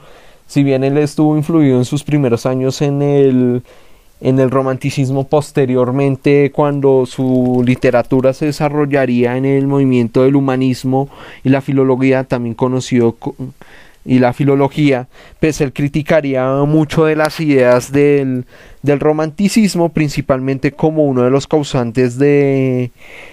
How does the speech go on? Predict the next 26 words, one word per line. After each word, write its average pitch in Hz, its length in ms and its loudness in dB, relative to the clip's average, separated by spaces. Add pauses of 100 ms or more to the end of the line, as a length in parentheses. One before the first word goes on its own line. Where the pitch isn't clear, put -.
(160)
de, 131 640 0 (400)
de 131 160 0
lo, 135 320 -2
de 127 260 0
lo 127 200 2
que 131 180 -2
él 117 120 0
consideró 123 960 2
uno 139 360 0
de 143 80 2
los 147 160 0
males 120 400 0
del, 135 300 0
del 131 180 0
Olimpo 120 340 0
radical 147 540 0
y 120 60 -8
que, - 120 -6
bueno, 123 280 0 (420)
posteriormente 151 800 -2
conllevaría 143 1500 0 (400)
él 170 360 0
y 151 80 0
obviamente 135 460 0
Rafael 143 400 0
Núñez 151 420 0